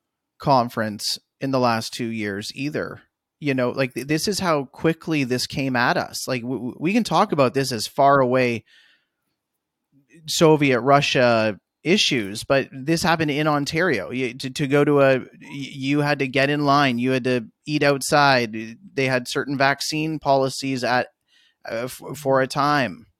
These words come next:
where you know, one of the young adults groups went up there and the unvaccinated kids ate outside for the first night because they didn't let them in.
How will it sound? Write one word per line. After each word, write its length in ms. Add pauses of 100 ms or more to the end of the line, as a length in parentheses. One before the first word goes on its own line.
(140)
where 340 (500)
you 60
know, 100
one 120
of 60
the 60
young 200
adults 300
groups 280
went 120
up 120
there 180
and 220 (220)
the 100
unvaccinated 640
kids 300
ate 200
outside 720 (140)
for 80
the 80
first 340
night 320 (240)
because 540
they 120
didn't 220
let 160
them 160
in. 160